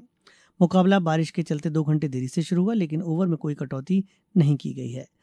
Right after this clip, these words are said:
भारत ने सेमीफाइनल में ऑस्ट्रेलिया को पांच विकेट से हराकर फाइनल में प्रवेश किया था। वहीं दक्षिण अफ्रीका ने इंग्लैंड को एक सौ पच्चीस रन से हराकर खिताबी मुकाबले में जगह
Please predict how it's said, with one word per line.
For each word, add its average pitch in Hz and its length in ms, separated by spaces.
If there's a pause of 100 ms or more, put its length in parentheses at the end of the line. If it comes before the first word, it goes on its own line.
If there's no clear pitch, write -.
(320)
भारत 185 260
ने 208 60
सेमीफाइनल 185 520
में 190 120
ऑस्ट्रेलिया 180 400
को 175 100
पांच 147 240
विकेट 147 280
से - 140
हराकर 165 280
फाइनल 147 280
में 151 100
प्रवेश 143 320
किया 127 220
था। - 240 (520)
वहीं 190 120
दक्षिण 190 280
अफ्रीका 175 300
ने 156 100
इंग्लैंड 160 380
को 165 100
एक 147 100
सौ 165 100
पच्चीस - 480
रन 156 160
से 143 140
हराकर 147 300
खिताबी 151 400
मुकाबले 135 460
में 147 140
जगह 143 320